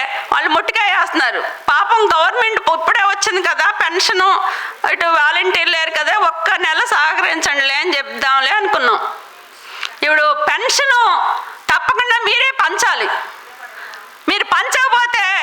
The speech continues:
చూడు, పంచితే ఏం సమస్య వచ్చింది? మన గుంటూరు జిల్లాలో ఒక అంగన్వాడీ వర్కరు ఇంటింటికి వెళ్ళి తొంభై మూడు పెన్షన్లు ఉన్నాయి, తొంభై ఎనిమిది ఉన్నాయి,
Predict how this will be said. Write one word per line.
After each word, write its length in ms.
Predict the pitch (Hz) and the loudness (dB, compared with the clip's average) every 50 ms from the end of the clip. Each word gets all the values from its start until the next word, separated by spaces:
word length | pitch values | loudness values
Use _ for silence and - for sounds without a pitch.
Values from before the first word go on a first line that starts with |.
| - - - - | -4 -4 -2 0
చూడు, 180 | - 370 349 | 0 0 0
పంచితే 520 | - - - 277 302 370 427 508 523 523 494 453 | 0 0 -2 -2 0 0 -2 -2 0 2 2 2
ఏం 160 | 392 415 466 | 2 0 0
సమస్య 340 | 466 508 440 440 453 440 466 | 2 2 2 2 2 2 0
వచ్చింది? 260 | 415 392 403 440 415 | -2 0 2 2 2
మన 140 | 370 359 339 | 2 0 0
గుంటూరు 420 | 339 349 359 480 466 494 480 494 - | 0 0 0 2 2 0 0 0 0
జిల్లాలో 400 | 427 403 392 339 311 277 262 254 269 302 392 - - - - - - - - - | 0 0 0 0 2 2 2 2 4 2 2 2 0 -2 -2 -4 -6 -8 -2 0
ఒక 100 | 311 349 320 311 | 2 2 4 2
అంగన్వాడీ 480 | 339 370 453 453 453 466 427 427 - 453 | 2 2 0 0 2 2 2 2 2 2
వర్కరు 460 | 415 339 349 - - - 453 381 240 202 - - - - - - - - - - - - - - - - - - - - - - - - - - - - - | 2 2 0 0 0 -2 -2 -2 -2 -6 -6 -10 -12 -14 -16 -18 -20 -20 -20 -20 -20 -20 -20 -20 -20 -20 -20 -20 -20 -20 -20 -20 -18 -18 -18 -18 -12 -4 -2
ఇంటింటికి 500 | 330 381 453 480 539 494 508 508 403 466 480 | 0 0 2 2 2 2 0 0 0 0 0
వెళ్ళి 160 | 415 427 440 - | 0 0 -2 0
తొంభై 300 | - - 330 339 - 359 339 | 0 2 2 2 2 2 2
మూడు 200 | 330 330 302 311 | 2 2 0 0
పెన్షన్లు 440 | 311 302 302 381 - 466 453 403 302 | 0 -2 -2 0 0 2 2 2 2
ఉన్నాయి, 240 | 254 220 202 170 | 2 0 0 -2
తొంభై 360 | - - 254 269 277 277 294 285 | 0 0 0 2 2 2 2 0
ఎనిమిది 340 | 277 269 277 269 269 254 233 | 0 -2 -2 -2 -2 0 0
ఉన్నాయి, 260 | 262 277 330 294 202 | 0 0 0 0 -2